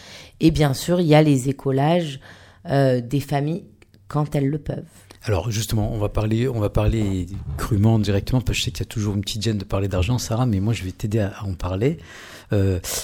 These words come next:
Speaker 2: est-ce que je pense que malgré tout ce que ces subventions, je veux dire, l'école vit difficilement, c'est pas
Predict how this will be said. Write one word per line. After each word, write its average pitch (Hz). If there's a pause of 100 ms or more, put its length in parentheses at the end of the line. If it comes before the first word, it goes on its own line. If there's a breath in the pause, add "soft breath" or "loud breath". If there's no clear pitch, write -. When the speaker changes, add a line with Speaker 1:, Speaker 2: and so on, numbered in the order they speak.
(160 loud breath)
Speaker 2:
est-ce -
que 120
je -
pense 127
que -
malgré 104
tout -
ce -
que 98
ces -
subventions, 101
je 95
veux 95
dire, 98
l'école 98
vit 98
difficilement, 98
c'est 101
pas -